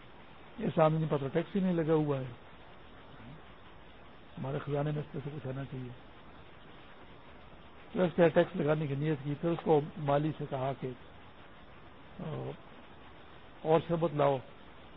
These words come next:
اس نے ایک انار کو توڑا، اس نے نچوڑا، گلاس نہیں بھرا ہے، پیالہ نہیں بھرا ہے، دوسرے کو نچوڑا، دوسرے کو نچوڑا۔ تو بادشاہ نے کہا، "کیا بات ہوگی؟ پہلے آپ نے ایک انار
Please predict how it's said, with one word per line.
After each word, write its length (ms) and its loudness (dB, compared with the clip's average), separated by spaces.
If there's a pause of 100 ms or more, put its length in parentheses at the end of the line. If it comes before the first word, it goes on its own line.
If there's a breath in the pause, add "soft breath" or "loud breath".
(380)
اس 160 0 (100)
نے 160 8
ایک 100 6 (320)
انار 220 6
کو 180 0
توڑا، 220 8
اس 140 4
نے 60 0 (100)
نچوڑا، 340 4 (680)
گلاس 320 8
نہیں 180 -2
بھرا 200 -6
ہے، 40 -8 (580)
پیالہ 200 0
نہیں 160 0
بھرا 220 -4
ہے، 100 -6
دوسرے 280 -2
کو 100 -6 (180)
نچوڑا، 300 -6 (180)
دوسرے 200 -8
کو 80 -10
نچوڑا۔ 320 -10 (1120)
تو 80 -10
بادشاہ 320 2
نے 120 0
کہا، 100 2
"کیا 220 2
بات 260 4
ہوگی؟ 240 -2 (1300)
پہلے 200 2
آپ 180 6
نے 100 0
ایک 140 0
انار 200 4